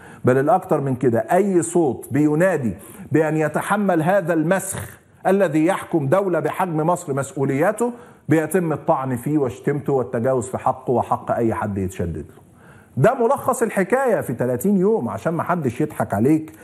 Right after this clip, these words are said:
وعشان تكون مدرك تمامًا احنا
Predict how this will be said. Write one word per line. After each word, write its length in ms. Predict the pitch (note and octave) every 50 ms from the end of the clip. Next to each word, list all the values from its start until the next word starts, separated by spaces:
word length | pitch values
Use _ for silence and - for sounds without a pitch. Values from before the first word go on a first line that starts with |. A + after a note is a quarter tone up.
| - - - - - -
وعشان 360 | A2+ A2+ - - F3+ G#3 G3
تكون 320 | - D3+ - - F#3+ G3 E3+
مدرك 420 | D3+ E3+ F#3+ F3 F3 D3+ B2 -
تمامًا 600 | - - A2+ A#2 C#3+ D#3+ D#3+ D#3 D#3 D#3 D3+ C#3 C#3+ - - - - - - - D3 D3+
احنا 400 | D3 - - C#3 C#3+ C#3 C3+